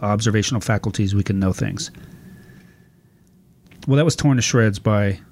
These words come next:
the postmodernists and the skeptics who say, who rightly point out the limitations of man.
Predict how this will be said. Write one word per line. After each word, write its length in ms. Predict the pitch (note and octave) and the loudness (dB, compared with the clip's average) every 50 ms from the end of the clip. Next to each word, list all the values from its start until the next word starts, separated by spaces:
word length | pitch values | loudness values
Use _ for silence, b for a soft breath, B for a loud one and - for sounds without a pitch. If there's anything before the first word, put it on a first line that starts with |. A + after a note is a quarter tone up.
| - - - - | -20 -20 -18 -12
the 80 | - G#2 | -8 -2
postmodernists 760 | - A#2+ A2+ - - A2 G#2+ G#2+ G#2 G2+ G#2 G2+ G2 - - | 0 0 0 2 0 0 0 0 0 -2 -2 -4 -4 -4 -4
and 120 | G#2+ G2 G2 | -6 -4 -4
the 40 | G2 | -4
skeptics 460 | - - G#2 F#2+ - - G#2 - - | -2 -2 -2 -2 -2 -4 -6 -6 -4
who 80 | - G2 | -6 -4
say, 340 | - - G#2 G2+ F#2+ F#2 - - - - - - - | -2 0 0 0 0 -4 -6 -12 -20 -20 -20 -14 -6
who 140 | - A2+ B2+ | -2 -2 0
rightly 320 | A2 A#2 D#3 F#3+ D#3+ B2+ | 0 0 0 0 0 -2
point 240 | A2 - C3+ B2+ A2+ | -2 0 0 0 0
out 100 | G#2 G#2 | 0 0
the 80 | - A#2 | 0 0
limitations 520 | G#2 G#2+ G#2 - - A2+ - - A2 G2 | -2 -2 -2 -2 -2 -4 -2 -2 -4 -4
of 100 | G#2 G#2+ | -4 -2
man. 340 | A2 G#2 G#2 G2 F#2 F#2+ - | -2 -2 -2 -2 -4 -6 -8